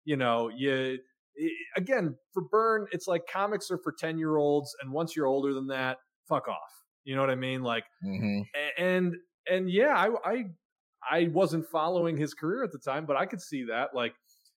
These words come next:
Speaker 1: he takes over the character, does this tongue-in-cheek thing, tries to be very avant-garde, you know, i-, innovates some stuff, has a horrible experience, and then it just becomes, "Well, you know what? Fuck you. Of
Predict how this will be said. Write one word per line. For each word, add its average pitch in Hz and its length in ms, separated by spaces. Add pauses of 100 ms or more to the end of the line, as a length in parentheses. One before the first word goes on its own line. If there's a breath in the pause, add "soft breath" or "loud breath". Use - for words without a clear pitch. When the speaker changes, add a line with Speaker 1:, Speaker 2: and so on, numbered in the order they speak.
(160)
Speaker 1:
he 160 80
takes 180 300
over 180 160
the 165 80
character, 170 400
does 135 240
this 127 140
tongue-in-cheek 156 600 (100)
thing, 151 240
tries 139 380
to - 80
be 135 100
very 131 280
avant-garde, 120 840 (400)
you 135 140
know, 110 320 (400)
i-, 151 100 (100)
innovates 143 500
some 135 200
stuff, 127 380 (580)
has 135 200
a 127 60
horrible 151 460
experience, 127 760
and 139 140
then 147 140
it 151 80
just 160 180
becomes, 196 320
"Well, 330 280
you 311 100
know 330 140
what? 311 260
Fuck 254 240
you. 127 240
Of 165 80